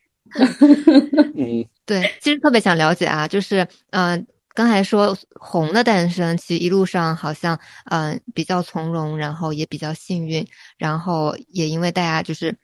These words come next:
Speaker 3: 嗯，展，展，展秋的一些安排也都非常的、呃，有秩序。那么我们在就是看到从红到绿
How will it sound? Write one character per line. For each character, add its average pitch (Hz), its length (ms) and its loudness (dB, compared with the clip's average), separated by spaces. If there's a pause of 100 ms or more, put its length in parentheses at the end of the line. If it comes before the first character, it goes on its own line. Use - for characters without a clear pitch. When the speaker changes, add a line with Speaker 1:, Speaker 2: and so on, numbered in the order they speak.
Speaker 3:
嗯， 160 300 -4
展， 156 260 -4
展， 156 280 -4
展 156 220 -6
秋 165 300 -2 (240)
的 165 260 -2 (240)
一 - 60 -8
些 175 160 -4
安 175 220 -2
排 147 240 -6
也 143 120 -6
都 147 140 -6
非 180 160 -2
常 147 300 -6
的、 156 180 -4 (240)
呃， 151 80 -8
有 147 120 -6
秩 185 220 -4
序。 - 280 -12 (240)
那 226 100 0
么 190 220 2
我 160 160 -2
们 156 360 -4
在 190 320 4 (280)
就 202 120 0
是 180 360 -2
看 - 280 -6
到 180 220 0
从 175 320 -8
红 151 340 -8
到 185 360 0
绿 220 260 0